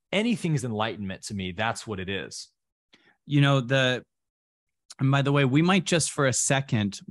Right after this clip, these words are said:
Speaker 2: pause the chat just to have, like, twenty minutes of flow without it for a second, just to let everyone watch it and be present. And then we'll come back to it too. So I also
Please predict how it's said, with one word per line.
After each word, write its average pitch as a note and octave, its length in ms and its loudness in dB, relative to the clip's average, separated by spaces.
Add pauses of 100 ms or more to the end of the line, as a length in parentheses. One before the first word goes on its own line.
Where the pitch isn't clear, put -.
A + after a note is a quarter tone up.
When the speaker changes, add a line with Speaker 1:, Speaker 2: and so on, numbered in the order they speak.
Speaker 2:
pause A#2+ 380 2
the A#2 140 0
chat G#2 380 0
just - 220 -4
to A2+ 120 2
have, G#2 220 0
like, G2+ 280 -2 (220)
twenty A#2 300 0
minutes G#2+ 380 2
of G#2 80 -6
flow G#2 720 0
without G#2 440 -2
it A#2 120 -2
for - 160 -4
a A#2 60 -2
second, C3 480 0
just - 280 -6
to G#2 300 -2 (120)
let A2+ 260 -4 (480)
everyone A2+ 340 2
watch G#2 300 0
it A2 160 2
and G#2 140 2
be G2+ 100 2
present. G#2+ 560 0 (420)
And G#2+ 180 2
then G#2+ 260 2
we'll A#2 160 0
come A2+ 200 2
back G#2 240 -2
to B2 140 -2
it G#2 120 -2
too. A2+ 300 -2
So G2+ 340 -2
I G2+ 180 -2
also G#2 440 -2